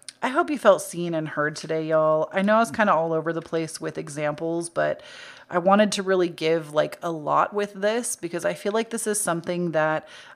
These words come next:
I get a lot of questions about. And it's also just, like, I know a lot of things might even seem very simple, but it's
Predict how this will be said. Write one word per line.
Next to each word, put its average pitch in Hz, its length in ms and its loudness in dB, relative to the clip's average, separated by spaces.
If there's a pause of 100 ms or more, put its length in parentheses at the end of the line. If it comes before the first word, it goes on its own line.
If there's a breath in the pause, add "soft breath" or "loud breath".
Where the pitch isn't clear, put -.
I 175 60 -4
get 196 160 2
a 226 60 4
lot 170 260 4
of 165 120 -2
questions 151 480 0
about. 139 680 0 (560 loud breath)
And 175 540 -2 (1700)
it's 190 180 -2
also 226 340 4
just, 240 220 -4
like, 214 180 0 (200)
I 202 100 -8
know 220 220 0
a - 20 4
lot 220 200 8
of 208 140 4
things 185 260 -2
might 175 180 0
even 170 220 -2
seem 165 260 -4
very 160 200 0
simple, 175 640 -2 (540 loud breath)
but 180 140 2
it's 180 260 -2